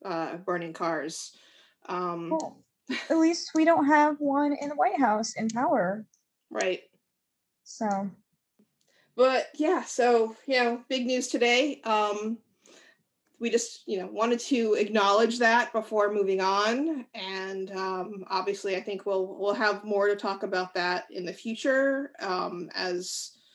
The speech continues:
Speaker 1: you know, hopefully, you know, I say hopefully things will change, but how many people have been shot with, you know, semi-automatic weapons, and where's gun control in the co-, this country? So, you know,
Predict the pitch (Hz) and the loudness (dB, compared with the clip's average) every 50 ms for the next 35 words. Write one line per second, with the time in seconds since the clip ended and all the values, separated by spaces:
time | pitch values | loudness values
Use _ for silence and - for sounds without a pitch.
0 | _ _ _ _ _ _ _ _ _ _ _ _ _ _ _ - 233 233 - 294 | _ _ _ _ _ _ _ _ _ _ _ _ _ _ _ -4 -2 0 2 2
1 | 277 285 - 311 285 294 294 294 285 277 277 - - - _ _ _ _ _ _ | 2 2 0 0 0 0 0 0 0 -2 -6 -8 -14 -20 _ _ _ _ _ _
2 | - 269 285 294 311 - - 311 320 - 427 427 359 415 392 392 - 370 370 349 | -6 -2 0 0 0 0 0 -2 2 4 4 4 4 4 2 4 6 6 6 6
3 | 349 294 277 320 311 285 - - 320 285 285 285 302 330 302 - - - 226 214 | 6 4 2 2 0 0 2 2 2 2 2 2 0 -2 -2 -4 -6 -8 -2 2
4 | 233 220 202 - - - - - 247 254 262 269 262 269 262 240 - 233 240 247 | 4 4 4 2 0 -6 -4 0 2 4 6 6 6 4 4 0 -2 0 0 0
5 | 247 247 247 247 240 226 220 208 214 - _ _ _ _ _ _ _ _ _ _ | 0 0 0 -2 -2 -4 -6 -6 -8 -10 _ _ _ _ _ _ _ _ _ _
6 | - - 254 233 262 233 226 - 240 202 214 220 208 202 196 - - 208 202 202 | -6 -6 -2 0 2 0 2 0 -2 -2 -2 -2 -4 -4 -4 -4 -2 0 0 0
7 | 190 - - 208 196 190 180 175 180 - - - _ - - 208 196 180 165 151 | -2 -4 -4 -4 -2 -2 -2 -4 -8 -16 -20 -20 _ -14 -10 -8 -6 -6 -6 -6
8 | 160 180 - - - 202 196 202 196 185 185 185 185 175 170 165 170 175 170 170 | -6 -8 -6 -6 -4 -2 -2 -2 -2 -2 -2 -2 -2 -2 -2 -4 -4 -4 -6 -4
9 | - 160 165 175 175 165 - - - 180 175 170 180 185 180 185 190 190 185 - | -4 -6 -6 -8 -8 -10 -10 -8 -6 -6 -6 -6 -4 -2 -2 0 0 -2 -4 -6
10 | - 160 160 - - 185 - - - - 117 - _ - - _ - 180 156 160 | -10 -12 -12 -14 -16 -18 -16 -16 -14 -14 -16 -16 _ -20 -16 _ -10 -10 -8 -8
11 | - 180 - - 160 165 - - 147 165 - 151 139 - - - 214 190 190 196 | -10 -12 -10 -10 -10 -10 -10 -12 -12 -12 -10 -10 -10 -10 -8 -6 -2 -2 0 -2
12 | 196 196 196 190 185 190 185 - | -2 -2 -2 -2 -2 -2 -4 -6